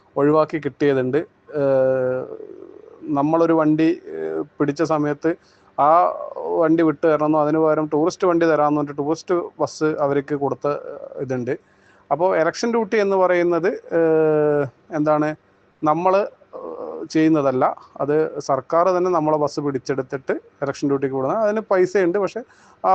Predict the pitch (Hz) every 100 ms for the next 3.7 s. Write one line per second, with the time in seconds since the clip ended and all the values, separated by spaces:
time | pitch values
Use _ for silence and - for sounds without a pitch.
0 | 190 185 165 190 160 160 160 160 196 156
1 | - 156 147 156 143 147 151 135 139 147
2 | 135 123 160 190 156 156 160 208 202 -
3 | 202 170 139 139 113 113